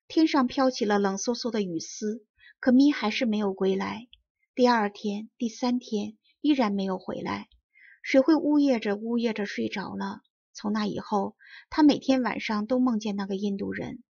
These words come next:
在梦里，印度人总是抱着咪，他总是喂咪吃鹦鹉吃的东西，不是草籽，就是米粒，或是树的种子。“咪不吃这种东西哦。”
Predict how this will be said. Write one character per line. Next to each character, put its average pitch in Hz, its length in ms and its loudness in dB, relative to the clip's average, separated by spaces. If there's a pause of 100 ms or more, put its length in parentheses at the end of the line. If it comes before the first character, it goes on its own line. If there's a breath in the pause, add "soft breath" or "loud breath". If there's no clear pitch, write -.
(380)
在 247 160 -2
梦 233 260 0
里， 202 260 -8 (380 soft breath)
印 339 160 6
度 311 140 4
人 262 160 6
总 - 180 -4
是 - 100 -10
抱 214 220 -2
着 208 100 -8
咪， 196 320 -8 (360 soft breath)
他 339 160 4
总 262 160 2
是 262 120 0
喂 269 200 6
咪 240 200 4
吃 240 240 -2
鹦 254 140 4
鹉 254 180 2
吃 - 160 -2
的 208 120 -2
东 208 200 -2
西， - 380 -8 (360 loud breath)
不 254 100 0
是 294 120 -2
草 208 340 -4
籽， - 340 -8 (120)
就 247 120 -4
是 226 160 -4
米 202 200 -2
粒， 214 320 -4 (160)
或 254 140 -2
是 247 100 -4
树 247 280 -2
的 208 80 -4
种 - 260 -8
子。 - 320 -12 (720)
“咪 370 140 4 (120)
不 403 120 0
吃 269 200 -2
这 269 120 0
种 220 180 0
东 202 220 -2
西 196 260 -4
哦。” 190 260 -4